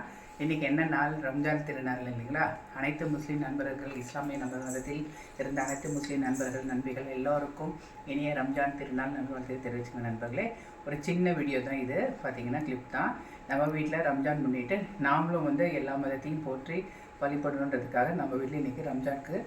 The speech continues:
ஸ்பெஷலா மட்டன் பிரியாணி, ஒரு ர-, கிரேவி ஒண்ணு செஞ்சிருக்கோம், ரைத்தா, அவ்வளவுதான் ஃப்ரெண்ட்ஸ், சிம்பிளா. அதை தான் இந்த வீடியோல பார்க்க போறீங்க. செய்யறது நான் போடலைங்க ஃப்ரெண்ட்ஸ், ஏன்னா லைவ்ல நான் பண்ணிட்டு இருக்கேன், அதை செய்யறதை போட முடியல. டக்குன்னு வந்து சமையல் செஞ்சுட்டு உங்களுக்காக இந்த வீடியோ மேக் பண்ணிக்க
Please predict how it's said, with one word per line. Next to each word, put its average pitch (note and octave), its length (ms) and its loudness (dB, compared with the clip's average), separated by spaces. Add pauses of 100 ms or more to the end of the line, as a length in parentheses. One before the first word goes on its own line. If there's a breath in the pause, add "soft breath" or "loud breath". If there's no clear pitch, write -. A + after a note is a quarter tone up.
(300 loud breath)
ஸ்பெஷலா C#3 420 2 (100)
மட்டன் D3 320 2
பிரியாணி, B2+ 360 2 (340)
ஒரு B2 180 2
ர-, B2 120 4 (320)
கிரேவி C3+ 360 -2
ஒண்ணு C#3 260 -2
செஞ்சிருக்கோம், B2 420 -4 (360 loud breath)
ரைத்தா, C3 440 2
அவ்வளவுதான் C3+ 500 -4
ஃப்ரெண்ட்ஸ், F#3+ 380 0
சிம்பிளா. C#3+ 380 0 (440 loud breath)
அதை C#3+ 180 6
தான் F3 200 6
இந்த D3+ 140 4
வீடியோல C#3+ 320 2
பார்க்க C3 300 0
போறீங்க. B2+ 260 2 (180)
செய்யறது F3 420 6
நான் D3+ 220 0
போடலைங்க C3+ 340 0
ஃப்ரெண்ட்ஸ், B2+ 280 -2
ஏன்னா B2+ 220 -4
லைவ்ல C#3+ 440 4
நான் A#2 140 2
பண்ணிட்டு B2 240 -2
இருக்கேன், C#3 220 -6
அதை C3+ 160 -4
செய்யறதை B2 440 -2
போட A#2+ 160 -2
முடியல. A#2+ 360 -2 (520 loud breath)
டக்குன்னு D3 360 2
வந்து D3 160 2
சமையல் C#3+ 380 2
செஞ்சுட்டு C3+ 320 2 (340 loud breath)
உங்களுக்காக D3 480 4
இந்த B2+ 160 2
வீடியோ B2+ 240 2
மேக் A#2 180 -4
பண்ணிக்க A#2+ 260 -2